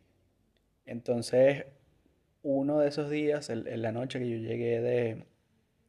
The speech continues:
de recorrer la ciudad, eh, Marcelo estaba con una amiga y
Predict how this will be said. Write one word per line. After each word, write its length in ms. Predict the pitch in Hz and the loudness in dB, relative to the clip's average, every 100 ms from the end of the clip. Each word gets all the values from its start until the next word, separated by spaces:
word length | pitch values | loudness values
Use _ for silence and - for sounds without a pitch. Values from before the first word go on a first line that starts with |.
| _ _ _ _ _ _ - | _ _ _ _ _ _ -14
de 160 | 123 | -10
recorrer 420 | 117 107 107 110 113 | -8 -6 -2 -2 -4
la 120 | 120 | -6
ciudad, 380 | 139 131 127 - _ _ _ _ _ _ _ _ _ - | -4 -2 -2 -6 _ _ _ _ _ _ _ _ _ -6
eh, 400 | 117 117 113 113 | -2 0 0 -2
Marcelo 440 | 110 110 110 110 110 | -2 -4 -4 -4 -2
estaba 320 | 123 120 131 | 0 0 2
con 160 | 123 | 0
una 160 | 113 113 | -2 -2
amiga 540 | 135 147 147 139 139 - _ _ _ - | -2 0 0 0 -2 -8 _ _ _ -6
y 760 | 127 120 113 110 110 120 - | -2 -2 -2 -4 -6 -8 -12